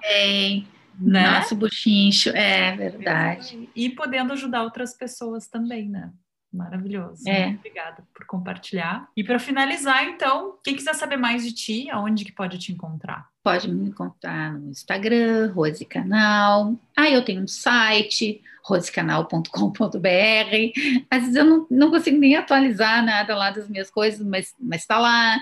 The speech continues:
Speaker 1: Facebook também, eu tenho Rose Canal. Digita Rose Canal, tá, tá tudo certo.
Speaker 2: Já te acha.
Speaker 1: <laughs> Já me acha, aham, com
Speaker 2: Então tá aí,
Speaker 1: certeza.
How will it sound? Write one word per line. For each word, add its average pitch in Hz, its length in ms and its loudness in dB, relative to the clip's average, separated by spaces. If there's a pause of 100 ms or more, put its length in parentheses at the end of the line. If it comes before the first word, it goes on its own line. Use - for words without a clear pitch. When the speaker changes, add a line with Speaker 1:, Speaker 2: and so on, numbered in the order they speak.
(120)
Speaker 1:
Facebook 247 500 -6
também, 349 380 -4
eu 233 100 -2
tenho 196 260 -8
Rose 180 260 -10
Canal. 220 600 -2 (160)
Digita 240 420 0
Rose 262 300 2
Canal, 233 380 0
tá, 214 260 -2 (440)
tá - 100 -4
tudo - 220 -12
certo. - 420 -4 (100)
Speaker 2:
Já 185 220 -4
te 262 160 0
acha. - 400 -2
Speaker 1:
<laughs> - 760 0
Já 269 320 4
me 294 100 2
acha, 226 500 2 (140)
aham, 214 600 0
com 220 160 -8
Speaker 2:
Então 226 260 0
tá 254 140 2
aí, 247 100 6
Speaker 1:
certeza. 240 120 -2